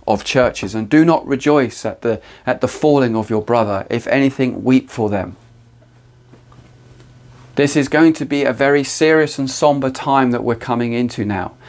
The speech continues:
But the Spirit of God would say to you, know that these things must happen, and this is a word of encouragement for you and a word of blessing for you. I am decoupling you from the system,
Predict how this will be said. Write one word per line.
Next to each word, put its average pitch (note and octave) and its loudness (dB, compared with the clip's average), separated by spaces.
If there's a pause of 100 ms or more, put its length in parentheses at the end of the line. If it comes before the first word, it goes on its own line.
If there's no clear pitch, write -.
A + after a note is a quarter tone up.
(260)
But G#2+ 0
the A#2+ 0
Spirit D#3+ 2
of B2 -4
God C#3 2
would A#2+ -4
say D3 2
to C3+ -8
you, G#2 -8 (960)
know C#3+ 4
that E3 0
these C#3+ 0
things C3 -4
must B2 -4
happen, G#2 -8
and A2+ 0
this D3 0
is D3+ 2
a D#3 2
word C#3+ 2
of D3 0
encouragement B2+ 0
for G2 -2
you G2 -4 (280)
and C#3 2
a C#3 0
word D3+ 4
of C#3+ -4
blessing C3+ 0
for G#2 -2
you. F#2+ -6 (1200)
I B2+ 2
am C3+ 2
decoupling E3 -2
you D3+ 4
from D3 -2
the C#3 -2
system, C3 -4